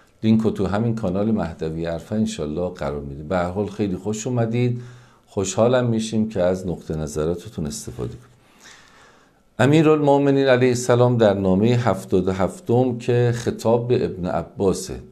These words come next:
عبدالله ابن عباس، می‌فرماید که نامه به عبدالله ابن عباس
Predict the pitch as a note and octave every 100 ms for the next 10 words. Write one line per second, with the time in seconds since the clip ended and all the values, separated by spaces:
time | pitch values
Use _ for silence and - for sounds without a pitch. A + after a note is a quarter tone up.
0 | _ - F2 - F2 E2+ E2 E2 G2 F#2
1 | C#2+ C2+ C#2 C2+ C2 - - _ _ _
2 | _ _ _ _ _ - - - - _
3 | _ _ _ _ _ _ _ - A#2+ A2+
4 | B2 C3+ - C#3+ C#3+ C#3+ - - _ -
5 | A2+ A#2 A2+ C3 C#3+ C#3+ B2 G2 A2 A2
6 | G#2 G#2 A2 B2+ B2 G2+ F2+ - A2 A#2+
7 | B2+ B2 -